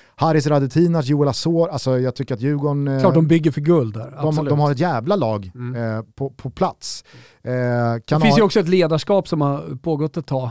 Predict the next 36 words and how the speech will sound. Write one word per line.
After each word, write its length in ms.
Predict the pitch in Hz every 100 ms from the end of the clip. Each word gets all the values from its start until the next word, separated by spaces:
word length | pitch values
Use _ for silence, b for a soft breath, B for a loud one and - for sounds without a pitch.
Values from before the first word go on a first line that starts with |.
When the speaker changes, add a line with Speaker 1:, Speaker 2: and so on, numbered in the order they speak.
| -
Speaker 2:
eh, 440 | 175 139 131 127
och, 380 | 135 139 - -
eh, 440 | 139 127 120 120 120 b b b
som 200 | b 190
man 120 | 165 165
måste 220 | 156 147
tro 240 | - 196 123
på. 240 | 123 123 -
Speaker 1:
Ja. 260 | 113 151 147 _ _ _ B B _ 180
Eh, 220 | 190 165
kan 160 | - 165
A 140 | 151
I 20 |
K 200 | 139 196 196
Speaker 2:
Men 80 |
tydlig 280 | 180 185 175
Speaker 1:
sätta 380 | 160 156 151 147
Speaker 2:
idé. 100 | 160
Speaker 1:
en 140 | 160 160
eller 120 | 151
två 200 | 147 139
sista 400 | 151 135 143 139
offensiva 460 | 135 139 127 127
pusselbitar 540 | 120 123 - 113 110 113
så 100 | 113
tycker 220 | 110 110
jag 40 | 107
att 40 |
deras 460 | 117 117 117 - -
lagbygge 460 | 135 131 107 110 113
också 200 | 151 160
ser 100 | 180
jävligt 240 | 139 110
intressant 420 | 104 104 113 101
ut. 120 | 101 95
Men 460 | 156 170 147 196